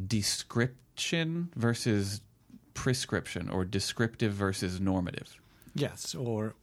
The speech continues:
Speaker 2: el-, at the very minimum, prescription versus analytical in sense of
Speaker 1: Mm.
Speaker 2: analysis, right?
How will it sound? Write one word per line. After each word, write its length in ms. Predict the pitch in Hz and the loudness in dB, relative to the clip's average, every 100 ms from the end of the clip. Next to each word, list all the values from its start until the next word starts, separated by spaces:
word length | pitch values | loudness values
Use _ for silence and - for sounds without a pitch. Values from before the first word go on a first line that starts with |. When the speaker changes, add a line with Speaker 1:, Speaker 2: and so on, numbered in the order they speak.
| - | 2
Speaker 2:
el-, 220 | 135 135 - _ | 2 2 -4 _
at 140 | - 135 | 0 4
the 80 | 127 | 6
very 240 | 131 120 | 6 6
minimum, 360 | 117 117 104 98 _ | 6 6 4 0 _
prescription 580 | 123 - - - - 107 | 0 2 2 2 2 4
versus 560 | 107 - 110 104 - - - _ _ _ _ _ - | 4 2 2 2 0 -2 -18 _ _ _ _ _ 0
analytical 560 | 120 107 107 101 - 110 | 2 4 2 -2 -8 -10
in 260 | 113 123 110 | -4 -4 -2
sense 320 | - 127 120 | 2 6 6
of 100 | 95 | 6
Speaker 1:
Mm. 40 | |
Speaker 2:
analysis, 640 | 101 92 95 107 139 120 - | 2 0 -2 -4 -4 -4 -2
right? 220 | 113 | -4